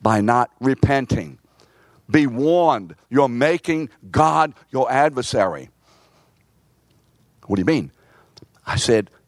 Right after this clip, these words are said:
"It is not past God to touch you or your family or your child or something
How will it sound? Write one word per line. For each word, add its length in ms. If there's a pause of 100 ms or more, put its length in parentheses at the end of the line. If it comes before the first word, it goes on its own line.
(180)
"It 120
is 180
not 280
past 560
God 400 (320)
to 180
touch 540
you 420 (240)
or 160
your 160
family 560 (100)
or 160
your 160
child 540 (140)
or 160
something 640